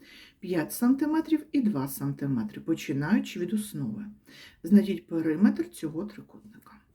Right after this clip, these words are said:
Приступаємо до виконання. Я виконала малюнок і коротко записала умову задачі.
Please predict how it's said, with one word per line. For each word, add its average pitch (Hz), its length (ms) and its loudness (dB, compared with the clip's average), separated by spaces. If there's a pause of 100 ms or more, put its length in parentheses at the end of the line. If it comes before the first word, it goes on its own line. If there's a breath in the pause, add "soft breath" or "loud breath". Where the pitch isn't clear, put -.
(600 loud breath)
Приступаємо 165 760 -4
до 147 140 -2
виконання. 226 540 4
Я 196 180 6
виконала 147 500 -4
малюнок 339 480 0 (140)
і 196 80 -4
коротко 254 600 -2
записала 269 680 -2
умову 202 560 2
задачі. - 720 -6